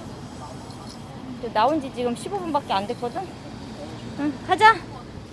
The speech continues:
응, 이따 갔다 오면서 사줄게.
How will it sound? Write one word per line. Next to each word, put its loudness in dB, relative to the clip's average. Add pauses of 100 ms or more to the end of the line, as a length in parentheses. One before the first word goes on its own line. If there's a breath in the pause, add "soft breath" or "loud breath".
(540)
응, 0
이따 6
갔다 6
오면서 6
사줄게. 4